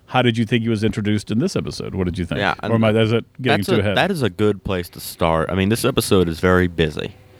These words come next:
Speaker 1: Yeah, a
Speaker 2: It's
Speaker 1: lot
Speaker 2: got
Speaker 1: going
Speaker 2: a
Speaker 1: on.
Speaker 2: lot going on. I think they try to introduce every single beat for the fall, the next, the whole six episode series.
Speaker 1: Right, the threads.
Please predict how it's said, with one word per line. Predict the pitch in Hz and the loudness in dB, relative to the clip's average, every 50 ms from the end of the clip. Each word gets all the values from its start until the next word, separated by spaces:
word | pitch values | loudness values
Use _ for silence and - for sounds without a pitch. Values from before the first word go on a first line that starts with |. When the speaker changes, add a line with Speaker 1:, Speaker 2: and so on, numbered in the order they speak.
| - - - | -20 -10 -4
Speaker 1:
Yeah, | - 107 80 | -2 -2 0
a | |
Speaker 2:
It's | 87 104 | 0 0
Speaker 1:
lot | 127 | 0
Speaker 2:
got | 98 | 2
Speaker 1:
going | 95 147 123 | 2 2 2
Speaker 2:
a | 101 | 2
Speaker 1:
on. | |
Speaker 2:
lot | 95 110 110 - | 2 0 0 0
going | - 113 104 101 95 90 | 0 -2 0 0 -2 -2
on. | 85 80 76 65 69 80 | -2 -2 -2 -4 -4 -6
I | 85 92 | -8 -8
think | - - 90 87 - | -8 -10 -12 -10 -8
they | 92 92 | -8 -6
try | - - 101 98 95 | -2 0 2 2 2
to | 90 | 2
introduce | 78 95 95 82 90 85 85 - - - - | 0 -2 -2 -2 -2 -2 -4 -4 -10 -8 -2
every | - 101 101 95 95 104 104 95 90 87 - - | 0 0 0 0 0 0 0 0 0 -4 -8 -10
single | - - - - 98 92 90 87 85 82 80 | -10 -6 -2 0 2 2 2 2 2 0 0
beat | 80 78 78 87 82 82 - - - - - - | -4 -4 -4 -4 -2 -4 -6 -8 -14 -20 -20 -20
for | - - - 82 80 80 | -12 -6 -4 -4 -2 -2
the | 76 76 | -4 -6
fall, | - - 92 85 85 76 - - | -4 0 2 2 2 2 -2 -4
the | 90 | -2
next, | 85 85 82 - - - - - - - - - - - | -2 -2 -2 -4 -6 -20 -20 -20 -20 -20 -20 -10 -4 -2
the | 107 101 | 0 2
whole | 113 113 101 92 | 2 2 2 0
six | - - - 101 87 - | -4 -8 -8 -8 -6 -4
episode | 95 85 - 90 - 92 80 73 - | -4 -6 -6 -6 -4 -4 -4 -4 -4
series. | - - 82 73 - - - - - | -4 -4 -4 -2 -2 -4 -6 -4 0
Speaker 1:
Right, | 123 110 101 95 90 - 104 | 2 2 2 0 -2 -2 -2
the | 107 | -2
threads. | 95 104 110 107 98 98 92 87 95 - | -2 2 2 2 2 2 0 -2 -6 -12